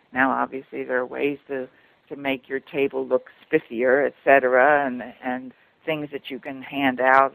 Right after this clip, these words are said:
or send to them later and so forth. But just generally, um, have a table at these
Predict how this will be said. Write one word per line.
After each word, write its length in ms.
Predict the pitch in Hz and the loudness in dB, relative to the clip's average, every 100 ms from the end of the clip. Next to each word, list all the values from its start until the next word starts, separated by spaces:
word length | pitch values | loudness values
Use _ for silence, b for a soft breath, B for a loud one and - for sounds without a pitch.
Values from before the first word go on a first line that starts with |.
| 110 | -8
or 200 | 107 123 _ _ | -14 -14 _ _
send 220 | 135 131 131 | -2 -2 -2
to 80 | |
them 260 | 120 127 127 | -6 -6 -2
later 320 | 127 127 127 | -2 -2 -6
and 100 | 123 - | -10 -2
so 160 | 131 - | -2 -2
forth. 220 | 90 117 - | -8 -8 -6
But 140 | - - _ _ _ | -10 -10 _ _ _
just 160 | 175 175 147 | -2 -2 -4
generally, 680 | 160 151 139 113 107 117 156 _ _ _ - | 6 6 6 2 -8 -14 -18 _ _ _ 0
um, 500 | 143 139 131 135 _ _ _ | 4 6 4 -2 _ _ _
have 280 | - 123 147 | 0 2 2
a 80 | |
table 560 | 156 151 120 113 139 180 _ _ _ - | 0 0 0 0 -6 -8 _ _ _ 2
at 260 | 127 127 - - | 4 4 0 -12
these 260 | 131 127 | -12 -12